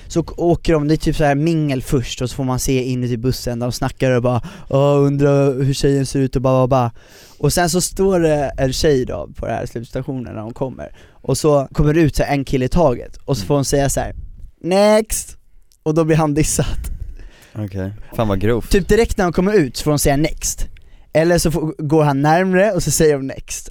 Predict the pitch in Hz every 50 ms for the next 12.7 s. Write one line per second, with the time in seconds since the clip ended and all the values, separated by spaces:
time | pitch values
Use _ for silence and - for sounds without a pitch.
0 | - - 139 135 143 147 139 - 147 143 143 - 202 196 185 156 - 151 160 160
1 | 143 127 - - - 190 156 139 131 - - - - - - - - - - -
2 | - _ _ - 147 139 143 160 156 151 151 156 147 170 156 - 143 143 151 -
3 | - 165 143 139 135 143 147 135 160 151 143 127 - - 175 135 107 - - -
4 | - - - 180 - - 139 135 131 123 123 117 135 - - - - - - -
5 | - 98 104 - 131 123 - 143 131 - 90 - - - - 104 104 110 113 117
6 | 170 165 185 190 185 - - - - 180 151 - - 175 143 120 123 - - -
7 | - - - - - - - _ _ - - 151 151 - - 156 151 151 - 170
8 | 160 151 139 131 131 127 127 139 139 127 127 127 117 127 123 123 113 117 113 107
9 | 104 - 78 71 64 - - - - - - - - - - _ _ _ - -
10 | - - - _ - 143 135 - - 135 - 147 135 - 135 131 123 - 131 131
11 | 139 123 - - - - - 101 101 98 98 - - - - - - - - 143
12 | - - - - - - 131 139 127 - - - -